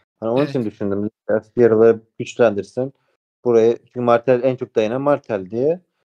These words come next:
Speaker 1: Hani o ara kalana kadar bütün hafif yaraları. Bu arada
Speaker 2: E,
Speaker 1: benim eskiden şey, Minamoto, Caca-, Ca-, Cao'ydu.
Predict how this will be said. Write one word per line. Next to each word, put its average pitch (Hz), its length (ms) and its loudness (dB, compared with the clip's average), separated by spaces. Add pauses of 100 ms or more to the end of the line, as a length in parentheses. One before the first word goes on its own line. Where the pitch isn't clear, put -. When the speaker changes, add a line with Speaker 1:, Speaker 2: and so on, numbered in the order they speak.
(160)
Speaker 1:
Hani 113 120 -6
o 127 100 4
ara 131 260 4
kalana 135 300 0
kadar 123 200 -2
bütün 123 140 -18
hafif 123 280 -10
yaraları. 90 420 -6 (360)
Bu 120 60 4
arada 135 120 4
Speaker 2:
E, - 20 2
Speaker 1:
benim 147 140 2
eskiden 156 300 0
şey, 135 120 4 (160)
Minamoto, 143 600 4 (140)
Caca-, 120 680 0
Ca-, 117 260 -2
Cao'ydu. 127 600 0